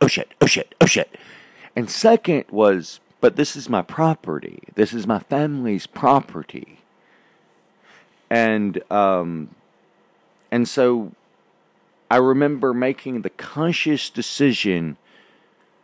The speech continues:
"I'm going to turn around and see what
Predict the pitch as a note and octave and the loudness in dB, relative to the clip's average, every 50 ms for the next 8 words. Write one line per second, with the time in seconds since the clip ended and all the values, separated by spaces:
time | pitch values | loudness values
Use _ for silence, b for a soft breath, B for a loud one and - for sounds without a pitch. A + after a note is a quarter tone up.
0 | _ _ _ _ _ - C#3 E3 G3 G#3+ G#3 F3+ C#3+ A2+ A#2 G#2+ G2+ F#2+ G2 F#2 | _ _ _ _ _ 4 8 8 8 8 6 4 2 2 2 2 2 0 -2 -4
1 | F2+ - - - A2+ G#2+ G2+ F#2+ F2+ D#2 F2+ F2+ F2 E2+ E2+ E2 D2+ B1+ C2 - | -6 -8 -4 -2 -2 0 0 0 -2 -2 -2 -2 -2 -2 -2 -4 -6 -6 -10 -12
2 | - - G2+ G2 F2+ D#2 C#2+ C#2+ A2+ C3 | -8 -4 -2 -2 -2 -2 -4 -4 -6 -6